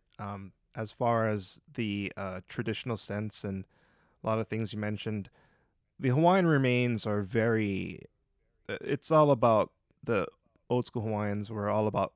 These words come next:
restoring and keeping mana or power, and the source of the power was in the bones, which is why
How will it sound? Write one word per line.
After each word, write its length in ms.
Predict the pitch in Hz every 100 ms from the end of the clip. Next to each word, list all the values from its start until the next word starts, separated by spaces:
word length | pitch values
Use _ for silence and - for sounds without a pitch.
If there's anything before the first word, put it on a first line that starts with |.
| _
restoring 560 | 117 107 - 120 110 107
and 140 | 101
keeping 380 | - 113 104 98
mana 480 | 92 92 107 120 131 _
or 100 | 139
power, 540 | - - 104 113 123 143 -
and 460 | 107 104 101 101 - _ _ _ - 123
the 120 | 135
source 300 | - 135 117 120
of 40 |
the 80 | 113
power 300 | 110 104 104
was 200 | 104 -
in 200 | 113 104
the 60 | 95
bones, 640 | 101 101 107 120 135 - - _ _ _ _ _ _ _ -
which 180 | 117 120
is 100 | 120
why 540 | 107 110 107 104